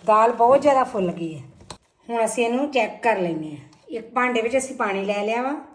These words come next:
ਥੋੜਾ ਜਿਹਾ ਪੋਸ਼ਣ ਲੈ ਕੇ ਤੇ ਇਹਦੇ ਵਿੱਚ ਪਾ ਦਾਂ। ਆਹ ਵੇਖੋ, ਉੱਪਰ ਤੈਰ ਰਿਹਾ ਵਾ, ਇਹਦਾ ਮਤਲਬ ਵੀ ਦਾਲ ਸਾਡੀ ਜਿਹੜੀ ਆ ਉਹ ਫੈਂਟੀ ਗਈ ਆ। ਥੋੜੇ ਜਿਹੇ ਅਸੀਂ ਇਹਦੇ ਵਿੱਚ ਮਸਾਲੇ ਐਡ ਕਰ ਲੈਂਦੇ ਹਾਂ। ਹਰਾ ਧਨੀਆ ਪਾਵਾਂਗੇ।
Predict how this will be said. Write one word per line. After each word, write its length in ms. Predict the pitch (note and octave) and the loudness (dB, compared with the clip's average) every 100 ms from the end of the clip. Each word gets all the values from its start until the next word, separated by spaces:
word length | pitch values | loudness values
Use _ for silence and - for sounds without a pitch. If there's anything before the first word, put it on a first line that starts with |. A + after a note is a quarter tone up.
| _ _ _ _ _ _ _ | _ _ _ _ _ _ _
ਥੋੜਾ 300 | - A#3+ C#4 | -2 2 4
ਜਿਹਾ 120 | D4 | 2
ਪੋਸ਼ਣ 380 | D4 A#3+ A3+ A#3 | 0 -2 -2 -6
ਲੈ 280 | A3+ G#3 G#3 | -4 -2 -2
ਕੇ 160 | B3 | -2
ਤੇ 60 | B3 | -2
ਇਹਦੇ 160 | B3+ B3 | 0 -2
ਵਿੱਚ 360 | A#3+ A3 G#3+ | -2 -8 -8
ਪਾ 120 | - | -10
ਦਾਂ। 200 | D#3+ D3 C#3 - _ | -12 -12 -20 -20 _
ਆਹ 80 | F3 | -18
ਵੇਖੋ, 300 | - - - | -18 -16 -14
ਉੱਪਰ 220 | - - A#3 | -8 -4 -2
ਤੈਰ 340 | B3 G#3+ G3+ | 0 2 2
ਰਿਹਾ 220 | A3 A#3+ | 0 -2
ਵਾ, 240 | C4 D#4 - - - _ _ | -2 -4 -6 -14 -20 _ _
ਇਹਦਾ 220 | A3 A#3 C4+ | -2 2 2
ਮਤਲਬ 260 | C4 C4 | 0 -2
ਵੀ 80 | C#4 | 0
ਦਾਲ 320 | C4 A#3+ A3+ | 0 2 0
ਸਾਡੀ 260 | A3+ A3 A3 | -2 -4 -2
ਜਿਹੜੀ 320 | A3 A3+ A#3+ | -2 -2 -2
ਆ 160 | C4 D#4+ - - | -2 -4 -10 -10
ਉਹ 140 | B3+ | -8
ਫੈਂਟੀ 480 | - A3 F3+ F3+ E3 | -4 -4 -4 -4 -6
ਗਈ 240 | D#3 D3+ | -6 -8
ਆ। 40 | C#3+ - _ _ _ _ - | -12 -20 _ _ _ _ -8
ਥੋੜੇ 300 | G#3 A3+ C4 | 0 2 4
ਜਿਹੇ 140 | C4+ | 2
ਅਸੀਂ 180 | C4 A#3+ | 0 -2
ਇਹਦੇ 140 | A#3+ | 0
ਵਿੱਚ 200 | C4 C4 | 0 0
ਮਸਾਲੇ 460 | C4 C#4 B3 F#3+ F#3 | -2 0 0 0 0
ਐਡ 240 | E3+ E3+ | -2 -4
ਕਰ 140 | F3+ D3+ | -8 -10
ਲੈਂਦੇ 320 | D3+ D3 D3 | -12 -14 -16
ਹਾਂ। 80 | - _ A#3 | -18 _ -4
ਹਰਾ 160 | A#3 A3+ | 0 0
ਧਨੀਆ 340 | B3+ D4 D4 | 2 4 4
ਪਾਵਾਂਗੇ। 520 | C4+ B3 C4 C#4+ D#4+ | 4 2 2 0 -2